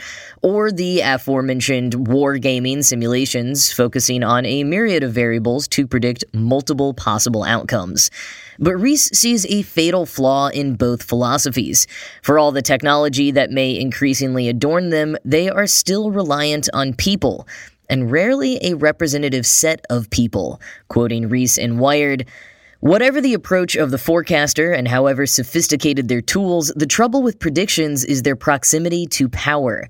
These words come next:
Throughout history, futures have tended to be made by white, well-connected, cis male people. This homogeneity has had the result of limiting the framing of the future, and as a result,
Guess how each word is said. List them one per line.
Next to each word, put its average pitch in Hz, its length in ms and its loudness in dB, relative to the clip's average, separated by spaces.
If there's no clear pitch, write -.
Throughout 147 280 2
history, 170 480 0
futures 233 420 0
have 151 120 -4
tended 220 400 0
to 170 60 -6
be 170 140 -2
made 151 360 0
by 131 220 2
white, 135 500 0
well-connected, 143 880 0
cis - 340 2
male 139 320 0
people. 110 480 -2
This 143 320 2
homogeneity 143 840 2
has 147 140 -4
had 156 200 0
the 156 100 -2
result 156 380 0
of 127 180 -2
limiting 202 540 0
the 175 100 -4
framing 147 520 0
of 123 240 0
the 113 80 0
future, 143 500 -2
and 113 280 -2
as 110 160 0
a 117 60 -2
result, 131 480 0